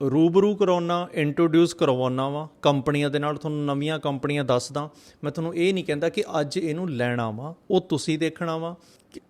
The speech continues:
ਕਿੱਥੋਂ ਤੁਹਾਨੂੰ ਪਤਾ ਲੱਗਦਾ, ਬਹੁਤ ਸਾਰੇ ਸੋਰਸਸ ਦੇ ਉੱਪਰ ਜਾਓ, ਬਹੁਤ ਸਾਰਾ ਮਟੀਰੀਅਲ ਪੜ੍ਹੋ, ਬਹੁਤ ਸਾਰੇ YouTube ਦੇ ਚੰਗੇ ਚੈਨਲਸ ਦੇਖੋ, ਬਹੁਤ ਸਾਰੇ ਚੰਗੇ ਚੈਨਲਸ ਨੇ।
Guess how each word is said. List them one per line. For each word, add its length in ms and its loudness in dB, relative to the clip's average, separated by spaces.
ਕਿੱਥੋਂ 420 2
ਤੁਹਾਨੂੰ 240 -2
ਪਤਾ 200 2
ਲੱਗਦਾ, 340 2
ਬਹੁਤ 320 0
ਸਾਰੇ 240 4
ਸੋਰਸਸ 520 0
ਦੇ 80 -2
ਉੱਪਰ 280 0
ਜਾਓ, 300 2
ਬਹੁਤ 260 2
ਸਾਰਾ 240 2
ਮਟੀਰੀਅਲ 520 0
ਪੜ੍ਹੋ, 340 0
ਬਹੁਤ 340 0
ਸਾਰੇ 340 0
YouTube 320 0
ਦੇ 180 0
ਚੰਗੇ 400 4
ਚੈਨਲਸ 460 2
ਦੇਖੋ, 400 -2
ਬਹੁਤ 300 0
ਸਾਰੇ 240 4
ਚੰਗੇ 300 0
ਚੈਨਲਸ 440 0
ਨੇ। 220 -4